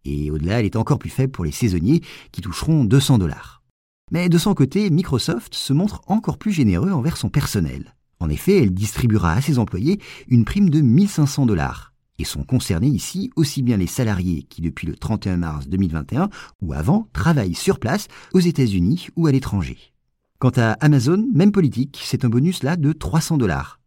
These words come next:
Et chez Facebook, c'est une prime de mille dollars pour tous ses salariés. Alors question, pourquoi ces primes ? Oui, pourquoi ces groupes du net, qui ne sont pas toujours réputés pour distribuer des primes à tout va,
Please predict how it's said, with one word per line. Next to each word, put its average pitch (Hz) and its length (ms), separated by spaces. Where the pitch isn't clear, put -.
Et 87 60
chez 90 240
Facebook, 117 580
c'est - 300
une 101 100
prime 165 240
de 113 80
mille 139 280
dollars 107 500
pour - 120
tous 165 120
ses 139 100
salariés. 73 460
Alors 175 140
question, 202 420
pourquoi - 300
ces 113 160
primes ? - 320
Oui, 139 160
pourquoi 131 360
ces 87 220
groupes 92 280
du 92 120
net, 180 380
qui - 120
ne 82 60
sont 73 240
pas 82 180
toujours 123 360
réputés 160 480
pour 78 240
distribuer 90 500
des 76 140
primes 156 220
à 87 40
tout 107 140
va, 214 180